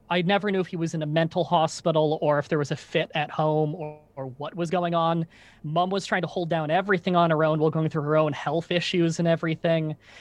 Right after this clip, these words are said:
Um, we would go between having, like, a year where we make solid money for, like, a Canadian home here,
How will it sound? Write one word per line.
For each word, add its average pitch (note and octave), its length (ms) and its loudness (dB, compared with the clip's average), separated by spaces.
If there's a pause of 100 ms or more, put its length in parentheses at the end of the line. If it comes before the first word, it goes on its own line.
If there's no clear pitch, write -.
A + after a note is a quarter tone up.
(260)
Um, D#3+ 440 2 (300)
we G#3 160 4
would B3 160 0
go G#3+ 160 6
between F#3+ 640 0 (680)
having, G#3 380 2
like, G3 180 4
a E3+ 60 -2
year F#3 580 -4 (120)
where F#3 200 0
we F3+ 100 -2
make F3 280 -4 (480)
solid G3+ 720 0
money F#3 400 -2
for, G3+ 180 0
like, E3+ 180 0
a F3 60 -2
Canadian E3 540 -2
home D#3+ 280 -4
here, A#3 340 -6